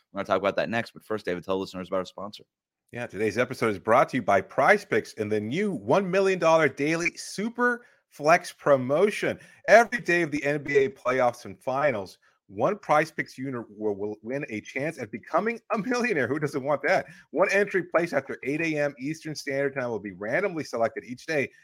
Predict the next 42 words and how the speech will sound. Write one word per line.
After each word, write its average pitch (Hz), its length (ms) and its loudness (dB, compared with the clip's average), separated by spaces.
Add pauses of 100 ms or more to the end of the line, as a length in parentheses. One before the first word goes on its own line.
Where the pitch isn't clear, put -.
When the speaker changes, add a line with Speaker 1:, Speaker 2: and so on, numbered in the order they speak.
(120)
Speaker 2:
and 101 100 -8
whoever 131 360 4
places 180 400 0
that 143 180 4
entry 127 400 -4 (260)
will 120 100 -8
be 107 100 -6
given 131 380 -2
a 104 100 -8
six-pick - 640 -4
flex 214 460 0
with 117 100 -14
the 104 140 -8
following 180 360 2
payouts. 175 420 4 (420)
Six - 360 -4
correct 160 400 -2
picks, 190 200 -4
you 175 60 -12
get 180 100 0
a 180 40 -4
million 202 240 0
dollars. 196 280 -2
Five, 226 380 2
you 190 60 -12
get 180 240 0
eighty 220 260 0
thousand 117 400 -2
dollars. 104 300 -2
That's 113 180 -12
so 175 140 -4
great. 175 360 0 (280)
And 113 80 -4
if - 80 -8
you 113 40 -8
get 131 160 0
four 175 220 -2
correct 139 380 -2
picks, 120 180 -8
it's - 180 -16
sixteen 156 520 -10
grand. 139 320 -2